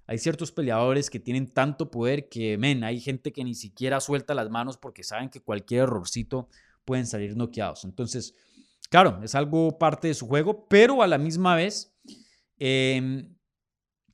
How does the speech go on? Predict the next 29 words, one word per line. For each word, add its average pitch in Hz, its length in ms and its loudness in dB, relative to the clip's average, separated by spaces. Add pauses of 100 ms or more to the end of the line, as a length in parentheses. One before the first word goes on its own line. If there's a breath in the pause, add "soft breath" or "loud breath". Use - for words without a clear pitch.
(380)
no 175 340 2
tener 208 360 2
poder, 196 680 2
no 131 220 -2
siempre, 156 460 0
pero, 135 520 -2
pero 131 200 0
por 123 160 -4
lo 117 120 0
general, 139 400 2
si - 160 -6
no 131 120 -4
tienes 160 420 -6
fuerza 160 460 0
en 160 60 0
esa 151 220 2
área, 147 240 0
tienes 127 260 -8
fuerzas 139 440 -4
en 110 100 -4
otras. 127 380 -8 (480 soft breath)
Y 107 480 -4
para 117 240 -4
Sandhagen, 180 520 -4
Sandhagen 147 500 -4
tiene 147 200 0
un 147 100 0
volumen 147 540 4
brutal. 123 540 -4